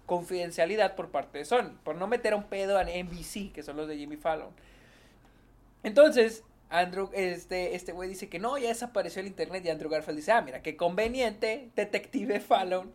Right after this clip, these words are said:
Y, pero después dice, Andrew Garfield dice que no te creas, o sea, sí le he visto, sí he visto la foto, pero es un Photoshop, o sea, no, no soy yo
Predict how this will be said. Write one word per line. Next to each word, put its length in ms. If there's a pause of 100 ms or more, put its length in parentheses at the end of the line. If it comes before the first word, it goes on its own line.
(480)
Y, 100
pero 340
después 640
dice, 720
Andrew 280
Garfield 300
dice 120
que 160
no 140
te 140
creas, 220
o 20
sea, 100
sí 220
le 100
he 20
visto, 360
sí 160
he 20
visto 280
la 140
foto, 400
pero 220
es 120
un 120
Photoshop, 480 (160)
o 40
sea, 320
no, 380
no 240
soy 340
yo 300